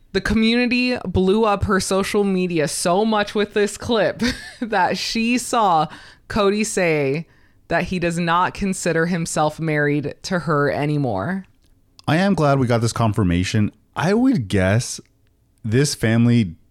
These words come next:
Speaker 2: does watch the show, whether they want to admit it or not. I think it's just a bummer that it took Mary this long and you had to watch that episode when Cody said that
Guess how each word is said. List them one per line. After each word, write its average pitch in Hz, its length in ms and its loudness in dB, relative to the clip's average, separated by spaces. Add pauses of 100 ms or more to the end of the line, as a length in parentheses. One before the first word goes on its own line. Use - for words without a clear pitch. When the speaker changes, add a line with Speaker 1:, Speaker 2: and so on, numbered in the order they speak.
(140)
Speaker 2:
does 98 280 2
watch 98 280 2
the 92 80 -2
show, 92 280 0
whether 92 240 2
they 95 100 2
want 90 240 -2
to 104 120 2
admit 82 240 0
it 90 120 0
or 82 200 -4
not. 73 520 -4 (340)
I 131 140 0
think 151 360 0 (640)
it's 127 220 0
just 208 240 0
a 208 80 2
bummer 104 440 2
that 85 420 0 (600)
it 127 140 0
took 135 260 -2
Mary 123 360 2
this 95 460 -2
long 87 520 0 (380)
and 110 160 4
you 107 100 4
had 107 220 2
to 110 100 2
watch 90 680 -2
that 92 560 -4
episode 101 500 -2
when 95 120 -2
Cody 95 260 -2
said 80 280 -4
that 104 320 0